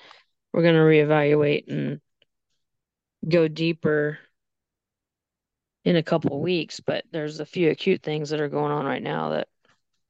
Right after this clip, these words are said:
she wanted to address first. So, but,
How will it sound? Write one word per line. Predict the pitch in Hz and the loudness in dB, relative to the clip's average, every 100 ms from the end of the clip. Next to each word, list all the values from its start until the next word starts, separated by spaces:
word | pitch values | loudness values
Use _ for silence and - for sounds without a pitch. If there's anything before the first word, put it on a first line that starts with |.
| _ _ _ _ _ | _ _ _ _ _
she | - | -2
wanted | 175 170 143 | 0 0 0
to | 156 | -4
address | 151 147 - | 0 -2 -2
first. | - 165 151 139 - | -6 -2 -2 -4 -10
So, | - 151 147 147 147 _ - - - _ _ _ | -8 -4 -2 -2 -6 _ -20 -20 -20 _ _ _
but, | 196 202 185 | 4 6 4